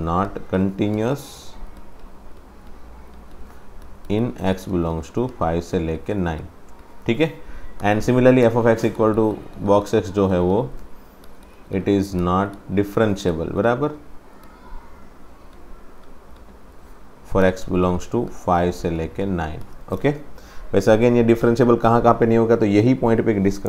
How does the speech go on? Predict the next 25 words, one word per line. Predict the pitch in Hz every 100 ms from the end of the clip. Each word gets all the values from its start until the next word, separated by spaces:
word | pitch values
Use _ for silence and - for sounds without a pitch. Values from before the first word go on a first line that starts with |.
| 95
differentiable | 104 - 104 104 98
नहीं | 92 92
होगा, | 82 76
सिक्स, | - 101 -
सेवन, | 98 92
एट, | 92
नाइन | 87 85 85
पे, | 107 - - - - - - - - - - - - -
बाकी | 104 117
सभी | 120 123
point | 120 117
के | 123
लिए | 117
तो | 117
differentiable | 113 110 117 113 110
होगा। | 104 92 101 131 - - - - - - - - - -
इसलिए | - 117 110
ultimately | 107 120 120 113 120 113 - - -
कोई | 117
एक | 151
आध | 131 131
point | 131 131
पे |
भी | 135
डिस-, | 131 127